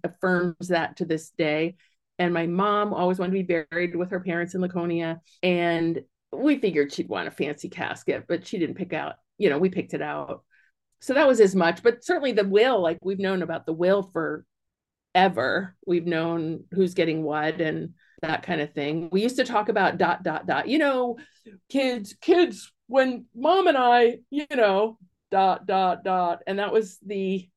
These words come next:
running joke of, you know, when we die. And so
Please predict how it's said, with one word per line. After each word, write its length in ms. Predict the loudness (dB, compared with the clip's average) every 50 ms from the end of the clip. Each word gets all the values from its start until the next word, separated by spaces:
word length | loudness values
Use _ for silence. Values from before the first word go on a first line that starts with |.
| _ _ _ 0
running 380 | 2 4 4 4 2 -2 0
joke 420 | 2 4 6 8 8 6 4 4 2
of, 300 | 4 4 4 2 0 -6 _ _ _ _ _ _ -4
you 140 | -2 -2 0
know, 380 | 0 0 0 -2 -2 -6 -10 _ _ _
when 260 | -10 -8 -6 -6 -4 -2
we 120 | -2 0
die. 560 | 2 4 4 4 4 4 2 2 -2 -6 -8 _ _ _ -4
And 200 | -2 -2 -2 -2 -2
so 580 | 2 4 4 6 6 6 6 4 2 -2 -4